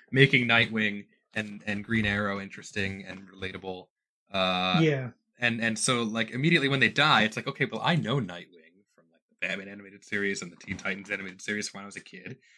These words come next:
Speaker 1: And so, like, I'm already set up to care when he dies. Ditto Green Arrow from the Justice League.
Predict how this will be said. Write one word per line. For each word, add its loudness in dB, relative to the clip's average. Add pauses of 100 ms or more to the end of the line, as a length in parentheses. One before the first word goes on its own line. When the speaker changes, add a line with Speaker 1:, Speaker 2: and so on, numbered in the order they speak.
(280)
Speaker 1:
And -10
so, -4
like, 0 (280)
I'm 2
already 10
set 8
up 10
to 4
care 6
when -10
he -12
dies. -8
Ditto 6
Green 4
Arrow 8
from -8
the -4
Justice 2
League. -16